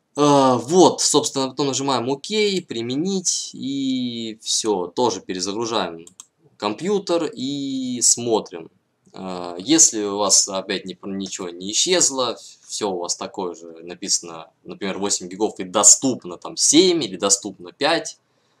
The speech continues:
у меня этого не написано, потому что у меня всё нормально, то тогда решение уже физическое. Вам нужно просто попробовать планки эти снять. Вот. На ноутбуках, честно говоря, я не знаю, как это делать на ноутбуках, но на компьютерах, э,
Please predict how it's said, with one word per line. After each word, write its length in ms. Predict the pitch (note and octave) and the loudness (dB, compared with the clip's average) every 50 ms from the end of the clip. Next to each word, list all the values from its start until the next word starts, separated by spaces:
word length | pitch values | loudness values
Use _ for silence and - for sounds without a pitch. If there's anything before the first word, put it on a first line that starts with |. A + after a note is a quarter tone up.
| _ _ _ _ - | _ _ _ _ -8
у 60 | G2+ | -4
меня 180 | G#2 G#2+ G#2 F#2+ | 0 0 0 0
этого 180 | F2+ - F#2 | -2 -4 -6
не 80 | F#2 F#2+ | -6 -4
написано, 380 | G#2 G#2+ G#2 - G#2+ G2+ - F2+ | -4 -4 -4 -4 -6 -6 -8 -8
потому 80 | - - | -10 -10
что 100 | - G2+ | -8 -6
у 40 | G2 | -6
меня 80 | F#2+ F2+ | -6 -6
всё 140 | - - F#2+ | -6 -6 -4
нормально, 440 | F#2+ F#2+ G2 F#2+ F2 E2+ E2+ E2+ - _ _ - - - - - - _ _ - | -4 -4 -4 -4 -6 -8 -10 -14 -20 _ _ -20 -20 -20 -20 -20 -20 _ _ 2
то 180 | E3+ F#3+ G#3 G3 | 4 4 4 4
тогда 920 | - - A#2+ A2 - - C#3 D3+ D#3 D3 C#3 B2+ A#2+ A2+ G#2 G2 F#2+ F#2 | 4 2 0 0 2 2 4 4 4 4 4 4 2 2 0 0 -2 -4
решение 500 | F2+ F#2+ - - - C3+ C3+ B2+ G#2+ F#2+ | -6 -6 -6 -4 -4 -4 -4 -4 -4 -6
уже 440 | F2+ F2+ F#2 F#2 A2 A2+ A2+ G#2 F#2+ - _ _ _ _ _ _ _ _ _ _ - - - - | -6 -8 -6 -4 -2 -2 -2 -2 -4 -8 _ _ _ _ _ _ _ _ _ _ -18 -18 -16 -12
физическое. 720 | - C3 B2 B2 B2+ A2+ - - - - - - F2+ F2 | -6 -4 -2 0 0 -2 0 0 -2 -2 -2 -4 -6 0
Вам 220 | F2+ C#3+ E3 D#3+ D3+ | 2 4 4 4 2
нужно 280 | D#3 C#3+ - A#2+ A2 F#2+ | -2 -2 -4 -4 -6 -6
просто 420 | G#2+ B2 C3 B2 - - - F#2 | -2 -2 0 0 -2 -4 -8 -14
попробовать 640 | - - G2+ - - A#2 G#2+ F#2+ F#2 F2+ E2 - _ | -14 -14 -12 -8 -6 -4 -4 -4 -6 -10 -12 -14 _
планки 420 | - G#2 G#2 G2 F2+ - - - | -6 -4 -2 -2 -4 -4 -10 -18
эти 180 | F3 _ - - | -20 _ -6 -2
снять. 760 | - - - D3+ F#3+ G#3 F#3+ F3+ - - - - - - - _ _ _ _ _ _ _ _ _ _ _ _ - | -2 0 0 0 -2 -2 -2 -2 -4 -4 -6 -8 -8 -12 -14 _ _ _ _ _ _ _ _ _ _ _ _ -10
Вот. 680 | G#2 G2+ G2 F#2+ F#2 F#2+ G2+ G2 F#2 F2+ F2 - - - | -8 -6 -6 -6 -6 -4 -4 -4 -4 -4 -6 -8 -12 -12
На 300 | F2 F2 F2 F2 F#2+ G#2 | -10 -10 -6 -4 -4 -2
ноутбуках, 500 | A#2 B2+ B2+ B2+ C#3 C#3 - - - - | -2 -2 -2 -2 -4 -8 -8 -8 -10 -8
честно 320 | - A2+ G#2+ - - G2 | -6 -4 -4 -4 -4 -6
говоря, 300 | F2+ G2+ G2+ G2+ G2+ F#2+ | -8 -8 -6 -6 -4 -6
я 100 | F2+ F2+ | -6 -6
не 100 | F#2 G2 | -6 -4
знаю, 280 | F#2+ - G#2 G2 F2 - | -4 -4 -4 -4 -6 -8
как 120 | - - - | -12 -12 -12
это 200 | F#2 - F#2+ F2+ | -12 -10 -10 -8
делать 360 | F#2 B2 D3 D#3+ C3 G#2+ - | -6 -4 -4 -2 -4 -6 -8
на 60 | F#2+ F2+ | -10 -10
ноутбуках, 680 | F2+ F#2 F#2 F2+ - F#2+ F2+ - - - - _ _ - | -10 -10 -10 -10 -12 -16 -16 -16 -18 -20 -20 _ _ -20
но 300 | G2 - - F#2+ F#2+ F#2+ | -18 -14 -10 -8 -6 -6
на 140 | F#2+ F#2+ F2+ | -6 -6 -6
компьютерах, 800 | - - G#2 G2+ G2 - - D#3+ D#3 A#2+ G#2+ G2 F#2 - - - - | -6 -6 -6 -6 -2 -2 -2 -2 -2 -2 -4 -4 -6 -10 -12 -10 -8
э, 360 | F2+ F2+ F2 E2+ E2 E2 | -8 -8 -6 -8 -8 -10